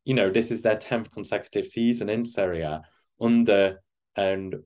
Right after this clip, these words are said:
back under Marco Giampaolo, but they look so far removed from the team he last had with them in twenty nineteen when he got the ill-fated A C Milan job. But since then, he's also looked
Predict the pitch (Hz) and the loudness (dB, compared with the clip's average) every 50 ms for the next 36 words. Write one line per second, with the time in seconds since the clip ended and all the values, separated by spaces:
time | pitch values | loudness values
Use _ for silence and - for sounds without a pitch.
0 | _ _ - 117 113 - - - 113 98 92 95 92 95 95 95 90 - 104 92 | _ _ -4 -4 -2 0 0 0 0 2 0 0 0 2 0 -2 0 -2 -4 -4
1 | 92 87 87 82 - 110 110 110 107 107 107 107 107 107 107 107 - _ _ _ | -4 -6 -8 -6 -2 0 2 4 4 4 6 6 4 4 2 -2 -10 _ _ _
2 | _ _ _ _ _ - 113 107 104 95 - 113 110 120 120 117 - - 139 135 | _ _ _ _ _ 0 2 2 2 2 0 0 0 0 0 -2 -2 0 2 2
3 | 135 131 - 123 110 104 107 104 104 104 101 98 - 107 101 95 95 - 107 101 | 2 2 0 -2 -4 -2 -4 -6 -6 -8 -8 -8 -10 -10 -10 -10 -8 -6 -6 -6
4 | 98 95 95 113 123 127 131 117 98 92 - - - - 95 92 - - 95 92 | -6 -6 -2 0 2 2 2 2 0 -2 -4 -10 -10 -8 -8 -8 -6 -4 -6 -6
5 | - - 92 90 92 90 - - - 95 85 78 - - 80 _ _ _ _ 104 | -4 -6 -8 -8 -8 -10 -12 -10 -10 -10 -10 -10 -12 -16 -16 _ _ _ _ -10
6 | 98 95 90 90 82 82 - 117 113 113 113 110 113 101 92 92 92 85 85 - | -10 -10 -10 -10 -12 -8 -6 -2 -2 0 0 -2 -2 -4 -6 -6 -8 -10 -14 -20
7 | _ _ _ _ _ _ 98 - - 92 95 98 95 95 - 95 90 90 98 - | _ _ _ _ _ _ -6 -4 -2 0 0 0 0 0 0 -2 -2 -4 -4 -6
8 | 90 87 85 80 - - 87 87 92 98 110 110 107 104 101 98 107 104 107 104 | -6 -6 -6 -8 -10 -10 -10 -8 -6 -4 -4 -4 -4 -4 -2 0 2 2 2 2
9 | - - _ _ _ _ _ _ _ _ _ _ _ - 113 107 - 71 76 - | 0 -6 _ _ _ _ _ _ _ _ _ _ _ 2 2 2 2 0 -4 -10
10 | - - - 135 120 120 - 123 113 107 113 120 117 117 120 113 110 - 117 110 | -12 -4 -2 -2 -2 0 -2 -4 -4 -2 -2 -2 0 0 0 -2 0 0 -2 -2
11 | 107 113 113 107 - - - - | 0 -2 -2 -4 -6 -10 -16 -16